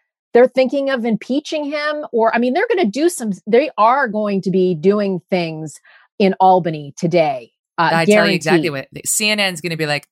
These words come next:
Speaker 2: "Local story." And I don't,
Speaker 1: Ugh.
Speaker 2: d-, anything with DeSantis or Abbott, that's not a local story. But with Andrew Cuomo, I guarantee they're gonna be like, "Local story." Or, "We mentioned it in a, in a passing news read on Wolf's show"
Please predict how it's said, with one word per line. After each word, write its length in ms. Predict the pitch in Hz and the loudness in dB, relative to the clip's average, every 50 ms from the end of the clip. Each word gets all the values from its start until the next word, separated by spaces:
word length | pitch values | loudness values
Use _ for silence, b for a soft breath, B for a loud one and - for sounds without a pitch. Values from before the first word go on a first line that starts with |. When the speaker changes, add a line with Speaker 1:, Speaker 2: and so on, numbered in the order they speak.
| _ _ - | _ _ -8
Speaker 2:
"Local 420 | 156 151 147 143 139 131 - 135 | -6 -4 -4 -4 -6 -6 -8 -10
story." 420 | 123 - - 120 117 - 110 _ _ _ _ _ _ _ _ _ _ _ _ _ _ _ _ _ | -10 -10 -10 -12 -12 -12 -14 _ _ _ _ _ _ _ _ _ _ _ _ _ _ _ _ _
And 100 | - 170 | -4 -2
I 60 | 196 226 | -2 -2
don't, 160 | 262 285 277 - | -2 -4 -4 -6
Speaker 1:
Ugh. 140 | 143 135 - | -8 -6 -4
Speaker 2:
d-, 100 | 214 233 - | -4 -4 -4
anything 300 | - 240 269 - 320 311 | -4 -6 -6 -6 -6 -8
with 260 | 285 277 208 202 160 - | -8 -8 -10 -10 -10 -6
DeSantis 520 | 208 196 - - 226 226 226 214 185 - | -4 -4 -2 -2 -2 -2 -4 -4 -6 -6
or 80 | 180 180 | -4 -2
Abbott, 300 | 185 180 147 143 143 - | -2 -2 -2 -6 -8 -10
that's 160 | - 185 170 - | -10 -8 -6 -4
not 140 | 160 151 | -4 -4
a 40 | 143 | -4
local 200 | 135 127 - 120 | -6 -10 -12 -14
story. 240 | - - 107 - _ _ _ - | -14 -16 -18 -20 _ _ _ -8
But 200 | 151 143 - _ _ _ _ _ _ - | -6 -6 -8 _ _ _ _ _ _ -8
with 140 | 160 156 - _ - | -8 -8 -8 _ -6
Andrew 220 | 175 190 202 214 | -6 -6 -6 -6
Cuomo, 220 | 202 - 190 175 175 | -8 -8 -6 -4 -4
I 60 | 156 | -4
guarantee 280 | 147 156 156 156 143 151 | -6 -6 -8 -10 -8 -10
they're 100 | - 143 | -10 -10
gonna 100 | 143 147 | -8 -8
be 80 | 135 139 | -8 -8
like, 180 | 139 - _ _ - | -8 -10 _ _ -10
"Local 500 | 160 156 151 156 151 147 - - 147 139 | -8 -4 -2 -2 -4 -4 -6 -8 -8 -8
story." 520 | - - - 139 131 127 127 127 127 123 - _ _ _ - | -8 -10 -10 -8 -8 -8 -8 -8 -10 -12 -14 _ _ _ -4
Or, 240 | 233 240 240 240 - b b b b - | -2 -2 -2 -4 -8 b b b b -4
"We 140 | 330 359 | -4 -2
mentioned 460 | 339 330 311 339 370 - - 247 220 208 | 0 0 0 0 -2 -4 -6 -4 -2 -2
it 160 | 202 - - | -2 -2 -4
in 160 | 208 208 202 | -4 -2 -2
a, 140 | 202 196 170 | -2 -2 -2
in 140 | - 196 202 | -6 -8 -10
a 40 | |
passing 420 | - - - 190 208 208 - 196 190 | -10 -6 -6 -4 -4 -4 -6 -8 -6
news 300 | 180 190 214 226 165 160 | -6 -6 -6 -6 -8 -8
read 200 | 160 160 156 156 | -8 -6 -4 -4
on 160 | 156 151 147 | -4 -6 -6
Wolf's 240 | 139 170 185 180 - | -4 -4 -4 -4 -6
show" 320 | - - 143 - 123 _ | -8 -8 -8 -8 -10 _